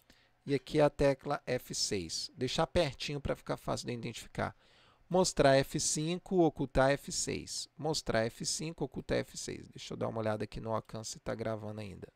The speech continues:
Beleza. Vou colocar aqui aplicar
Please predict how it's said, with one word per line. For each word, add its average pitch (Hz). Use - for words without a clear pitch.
Beleza. 110
Vou 160
colocar 156
aqui 139
aplicar 156